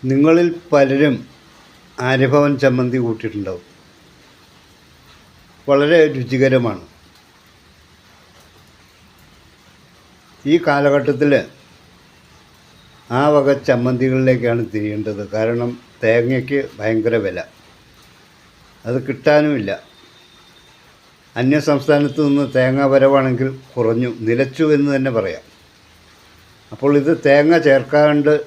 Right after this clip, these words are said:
ഉണ്ടാക്കുന്ന ഒരു വിഭവമാണ്. അതുകൊണ്ട് തന്നെ എല്ലാവർക്കും ഇത് വളരെ പ്രയോജനപ്പെടും. തേങ്ങാ ചമ്മന്തിയേക്കാൾ പതിന്മടങ്ങ്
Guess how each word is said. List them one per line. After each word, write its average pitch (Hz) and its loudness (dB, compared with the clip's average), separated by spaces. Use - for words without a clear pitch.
ഉണ്ടാക്കുന്ന 127 0
ഒരു 123 -2
വിഭവമാണ്. 113 0
അതുകൊണ്ട് 120 -6
തന്നെ 120 -2
എല്ലാവർക്കും 123 0
ഇത് 127 -2
വളരെ 117 2
പ്രയോജനപ്പെടും. 113 -4
തേങ്ങാ 135 2
ചമ്മന്തിയേക്കാൾ 147 2
പതിന്മടങ്ങ് 135 0